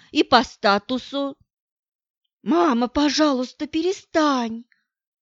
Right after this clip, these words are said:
прошептала Маша, сдерживая слезы. Это была плохая идея рассказать им о свадьбе.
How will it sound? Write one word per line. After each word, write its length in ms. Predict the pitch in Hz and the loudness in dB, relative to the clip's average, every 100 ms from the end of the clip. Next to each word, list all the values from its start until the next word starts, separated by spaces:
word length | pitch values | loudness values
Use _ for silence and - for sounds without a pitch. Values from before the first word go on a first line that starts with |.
| _ | _
прошептала 640 | 226 220 240 - 220 220 | -6 -4 -6 -2 0 2
Маша, 380 | 226 254 - 254 | 0 0 -2 -4
сдерживая 580 | 214 240 226 226 220 220 | -4 -4 -4 -4 -4 -4
слезы. 680 | - 202 196 190 190 202 220 _ _ _ _ _ - | -6 -6 -6 -6 -10 -12 -14 _ _ _ _ _ 2
Это 300 | 269 302 285 | 2 4 0
была 260 | 247 277 285 | 0 2 2
плохая 600 | 285 320 - 220 196 202 | 2 -2 -2 -2 0 -2
идея 520 | - 233 269 320 262 | -4 -6 -2 2 2
рассказать 640 | 254 - 233 220 254 - | 0 -4 -4 -2 -2 -4
им 220 | - 226 214 | -6 -4 -4
о 60 | |
свадьбе. 680 | 214 202 190 185 190 196 | -6 -8 -8 -10 -12 -12